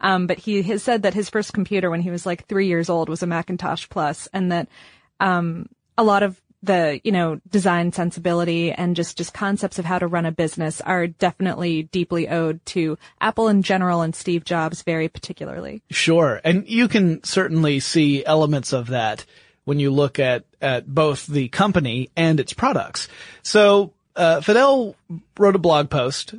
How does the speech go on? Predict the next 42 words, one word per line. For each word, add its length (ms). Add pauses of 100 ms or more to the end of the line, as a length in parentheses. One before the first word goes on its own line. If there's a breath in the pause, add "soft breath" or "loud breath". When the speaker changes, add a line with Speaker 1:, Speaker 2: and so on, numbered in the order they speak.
Speaker 2:
that 140
went 160
up 160
on 140
the 100
Nest 420 (220)
website, 520 (200)
uh, 220
on 160
October 440
twenty-fifth, 540
twenty 300
eleven, 400 (480 soft breath)
and 360
kind 180
of 60
explained 600 (160)
why 360
a 100
thermostat. 600 (160)
Because 220
that 140
was, 260
you 140
know, 80
the, 260
the, 160
you 180
had 300
two 340
big 300
reactions 640
from 220
people 400
when 160
this 160
was 120
first 260
announced. 360
People 300
would 160
say, 240